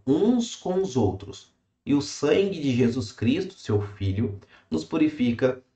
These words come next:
de todo pecado. Olha, esse é um dos propósitos, é uma definição do culto que nós vamos prestar a Deus. O ministério com surdos é,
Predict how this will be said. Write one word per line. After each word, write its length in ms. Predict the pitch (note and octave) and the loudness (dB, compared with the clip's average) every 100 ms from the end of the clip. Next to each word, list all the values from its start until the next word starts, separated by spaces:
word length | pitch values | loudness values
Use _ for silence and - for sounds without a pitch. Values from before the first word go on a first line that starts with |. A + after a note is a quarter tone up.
| _ | _
de 220 | B2+ D#3+ | -6 -6
todo 640 | - A#2 G#2 G2 G2+ G2+ - - _ _ _ _ _ _ _ _ _ - | -2 2 6 6 4 2 -2 -12 _ _ _ _ _ _ _ _ _ 0
pecado. 580 | A#2+ G2+ G2+ - - - | 0 2 2 0 -4 2
Olha, 280 | A#2+ G2+ - | 4 4 4
esse 320 | C3 E3 D#3+ | 4 4 4
é 40 | D3 | 4
um 120 | C#3 | 4
dos 180 | C#3 C#3 | 2 -4
propósitos, 1000 | - - - A#2 A#2+ A#2+ G2+ - - - | -4 -4 0 6 6 6 4 -4 -16 -6
é 40 | |
uma 140 | G2 A2 | 0 2
definição 720 | B2+ C3+ D3+ - - D#3 E3+ | 2 2 0 0 0 -2 -2
do 180 | E3 - | -4 -4
culto 540 | - G3+ G3+ - - - _ _ - _ | 2 2 2 -2 -14 -20 _ _ -20 _
que 340 | - D3 C3 A#2+ | -4 4 4 6
nós 240 | A#2+ A#2 | 4 4
vamos 240 | A#2+ B2+ - | 2 0 0
prestar 500 | B2+ G#2+ - F#2+ G#2+ | 0 0 0 2 4
a 80 | |
Deus. 440 | G2+ F#2+ G2+ - _ _ _ | 4 0 -6 -16 _ _ _
O 80 | - | -2
ministério 460 | G#2 G2 G2+ G#2+ F#2+ | 2 4 4 2 2
com 120 | F#2+ | -4
surdos 680 | - C3+ D3+ A2 G2 - - _ | -4 2 2 2 0 -6 -18 _
é, 360 | - A2+ - | 2 4 4